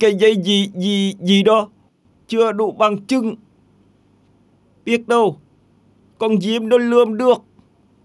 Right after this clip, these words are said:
nó lấy của người khác sai đó thì sao?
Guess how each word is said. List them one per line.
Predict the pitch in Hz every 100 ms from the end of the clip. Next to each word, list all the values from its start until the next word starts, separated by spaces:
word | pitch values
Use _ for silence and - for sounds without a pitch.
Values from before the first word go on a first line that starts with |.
| _ _ _ _ -
nó | 190
lấy | 220 226
của | 220 214
người | 214 214
khác | 220 220 - _ _ _ -
sai | 233 220
đó | 208 233
thì | 240 220
sao? | - 262 269 165